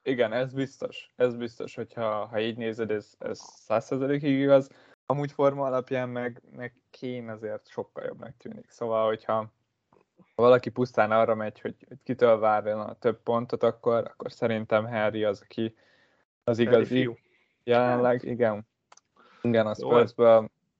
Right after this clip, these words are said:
Speaker 1: Ezért is mondom, hogy ő a prioritás szerintem, mert,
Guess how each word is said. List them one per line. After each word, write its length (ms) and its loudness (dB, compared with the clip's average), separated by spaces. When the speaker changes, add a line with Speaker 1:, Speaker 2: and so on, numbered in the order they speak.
Speaker 1:
Ezért 400 6
is 100 -20
mondom, 220 -2
hogy 160 -2
ő 140 4
a 60 2
prioritás 580 -2
szerintem, 540 -4
mert, 440 -8